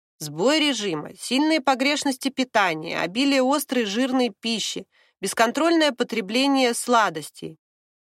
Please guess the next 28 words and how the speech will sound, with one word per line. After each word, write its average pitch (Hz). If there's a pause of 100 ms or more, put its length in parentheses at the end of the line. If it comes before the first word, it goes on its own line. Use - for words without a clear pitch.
(640)
Алкоголь, 226
болеутоляющие 226
во 170
время 233
похмелья 196
и -
другие 240
факторы 254
могут 226
повлечь 196
за 202
собой 196
не 180
только 285
проблемы 190
с 160
желудочно-кишечным 190
трактом, 185 (440)
но 320
и 453
другие 214
реакции, 175 (120)
вроде 302 (480)
острой 330
крапивницы. 170 (580)
Это, 370
как 294
правило, 302